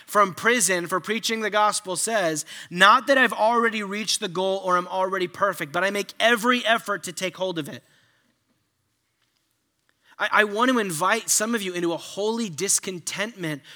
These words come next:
with where you are in your relationship with Jesus. Not out of a place of shame, not out of a place of fear, of "you better get it together," but there is more that the Holy Spirit wants to do in you than what you're comfortable with.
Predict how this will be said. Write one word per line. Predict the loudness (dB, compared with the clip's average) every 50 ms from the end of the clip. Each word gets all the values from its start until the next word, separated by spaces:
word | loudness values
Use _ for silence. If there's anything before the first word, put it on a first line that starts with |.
| -16 -8
with | -6 -6 -6 -4
where | -6 -8 -6 -2 -2 0 0 0 0 -2
you | -2 -6 -8 -8 -8 -8 -6
are | -4 -2 0 0 0 0
in | -2
your | -2 -2 -2
relationship | -2 -4 -4 -4 -4 -6 -6 -6 -8 -8 -8 -10
with | -12 -12
Jesus. | -12 -12 -12 -10 -12 -12 -14 -16 -18 -16 -16 -16 -16 -18 _ _ _ _ _ _ _ _ _ _ -20 -20 -16 -10 0
Not | 4 6 6 6
out | 6 4
of | 0 -2
a |
place | -4 -2 -2 -2
of | -2 -2
shame, | -2 -2 -2 -2 -2 -2 -2 -4 -4 -6 -10 -12 -16 -18 -20 -18 _
not | -2 2 2 4 4
out | 2 0
of | -2
a | -4
place | -4 -4 -2 -4
of | -4 -6
fear, | -8 -10 -10 -8 -6 -4 -4 -2 -4 -4
of | -6 -8 -8
"you | -8 -10 -10
better | -8 -4 -4 -2 -2 -2 -4 -4
get | -4 -4 -4 -4
it | -6 -8
together," | -10 -8 -4 -4 -4 -2 -4 -6 -10 -12 -20 -20 -18 -14
but | -12 -12 -8 -6
there | -6 -4 -4
is | -4 -6 -6
more | -6 -6 -4 -4 -4 -4 -2 -2 -2 -2 -4
that | -6 -10
the | -12
Holy | -12 -8 -6 -6
Spirit | -6 -6 -6 -8 -8 -8
wants | -8 -10 -8 -10
to | -10 -10
do | -8 -8 -6 -6
in | -6 -6
you | -8 -8 -10 -10
than | -10 -10
what | -10 -12 -10
you're | -10 -10 -10
comfortable | -10 -10 -14 -16 -16 -16 -20 -20 -20 -20
with. | -20 -20 -20 _ _